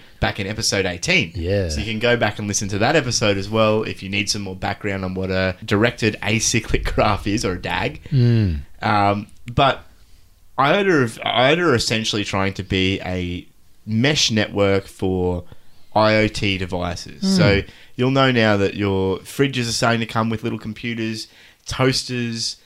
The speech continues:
Speaker 1: uh, little, there's a lot of heat sensors that are I O T enabled devices, and what it allows you to do is to essentially connect all your devices together in one big network. And iota are trying to build a system where that is all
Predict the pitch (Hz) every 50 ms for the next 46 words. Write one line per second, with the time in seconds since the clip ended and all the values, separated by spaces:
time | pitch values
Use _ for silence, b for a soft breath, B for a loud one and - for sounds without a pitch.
0 | b b b b b - 101 98 95 95 95 98 98 98 101 113 107 104 95 -
1 | - - 113 110 107 107 107 104 101 92 - - 143 160 151 - - 139 135 139
2 | 139 - 139 135 127 127 127 113 117 113 113 117 113 110 110 113 - 123 113 113
3 | 110 104 107 110 110 107 110 107 110 101 107 104 104 104 104 - 110 107 107 104
4 | 90 101 104 101 98 101 B B B B B B 110 127 139 135 123 117 113 110
5 | 110 110 104 113 104 98 95 95 - 107 110 104 98 95 92 90 92 92 - -
6 | 101 98 95 - - 104 101 - - 95 92 - - 107 113 131 131 - - -
7 | - - 110 113 117 117 113 107 104 95 101 98 92 92 - 101 95 - - 101
8 | 101 95 92 92 92 92 90 87 90 90 92 92 92 85 87 87 - 92 98 101
9 | 92 87 85 82 - - - - B B B B B B B B - 101 107 104
10 | 110 120 131 139 135 123 117 135 - - 110 104 104 104 104 98 - - 117 123
11 | 120 110 107 98 - - - 202 190 - - - 101 92 90 92 98 107 B B
12 | B B B B B B B 104 107 104 104 104 104 107 104 101 98 95 - -
13 | - - - 113 107 107 113 117 120 120 117 107 107 107 104 101 98 98 95 95
14 | 95 -